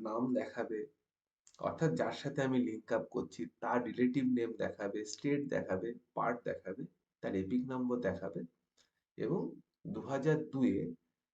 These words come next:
কোন এসি ছিল এবং কোন সিরিয়ালে নাম ছিল, এগুলো আমরা দেখতে পাবো। নেক্সট আমরা যদি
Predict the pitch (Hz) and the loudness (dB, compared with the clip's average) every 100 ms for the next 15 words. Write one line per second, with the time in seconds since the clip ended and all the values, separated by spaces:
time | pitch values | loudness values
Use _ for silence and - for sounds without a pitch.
0 | _ _ - 180 190 135 123 143 - 135 | _ _ 0 2 4 2 2 0 0 0
1 | 131 127 127 - 143 180 180 - 120 110 | 2 2 2 -2 0 2 2 2 2 4
2 | 107 101 92 95 - - 262 - _ _ | 2 0 0 -2 -4 -4 -4 -6 _ _
3 | _ - 104 139 185 147 170 196 95 90 | _ -8 -4 -2 -2 -2 -2 -2 -4 -6
4 | - - - _ _ _ _ _ _ _ | -14 -20 -20 _ _ _ _ _ _ _
5 | _ _ - - 131 180 - 185 170 170 | _ _ -14 -2 2 2 0 -2 0 2
6 | 170 160 160 | 2 2 0